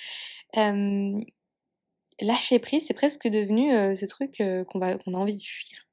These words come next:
Mais finalement, apprendre à s'aimer, apprendre à s'écouter, s'autoriser à ralentir,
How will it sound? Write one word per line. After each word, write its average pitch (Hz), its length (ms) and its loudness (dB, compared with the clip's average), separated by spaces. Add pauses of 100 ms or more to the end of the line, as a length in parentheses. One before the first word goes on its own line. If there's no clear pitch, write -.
(840)
Mais 220 100 6
finalement, 269 720 6 (280)
apprendre 254 440 0
à 214 100 -2
s'aimer, 208 460 2 (560)
apprendre 277 260 2
à 214 80 4
s'écouter, 214 680 -2 (1120)
s'autoriser 262 580 2
à 269 120 8
ralentir, 214 880 0